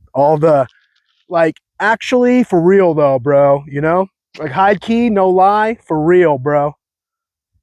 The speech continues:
Bruh. Bruh. Gnarly, bro. <laughs> Bruh, that's actually, like, so sick, bro. <laughs> Wait, like,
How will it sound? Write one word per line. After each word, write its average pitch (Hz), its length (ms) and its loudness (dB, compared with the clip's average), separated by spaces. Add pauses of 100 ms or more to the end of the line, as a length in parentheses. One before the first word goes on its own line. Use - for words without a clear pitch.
Bruh. 190 960 0 (1120)
Bruh. 233 1120 0 (1600)
Gnarly, 240 480 0
bro. 262 560 0 (580)
<laughs> - 1300 -4
Bruh, 254 640 0
that's 247 180 -2
actually, 247 360 -4
like, 185 200 -8
so 233 360 -8
sick, 214 440 -6
bro. 254 340 0 (720)
<laughs> - 840 -6
Wait, 233 460 -2
like, 196 280 -8